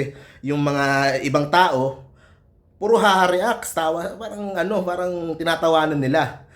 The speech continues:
Di ba? Doon siguro nagagalit yung mga supporters ng S M N I. O wala din namang masama doon sa mga tao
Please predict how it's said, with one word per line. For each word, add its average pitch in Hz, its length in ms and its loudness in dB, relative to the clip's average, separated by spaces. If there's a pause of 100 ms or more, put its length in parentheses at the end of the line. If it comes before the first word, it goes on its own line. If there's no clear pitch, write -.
(160)
Di 123 160 -6
ba? 143 80 0
Doon 156 160 -2
siguro 156 240 2
nagagalit 143 640 2
yung 135 100 0
mga 131 160 -2
supporters 120 540 -4
ng 117 100 -6
S 117 160 -8
M 104 160 -6
N 104 80 -6
I. 110 300 -2 (260)
O 226 220 4
wala 302 260 4
din 269 140 -2
namang 254 240 -2
masama 180 640 0
doon 160 300 0
sa 165 160 0
mga 151 260 -2
tao 127 540 2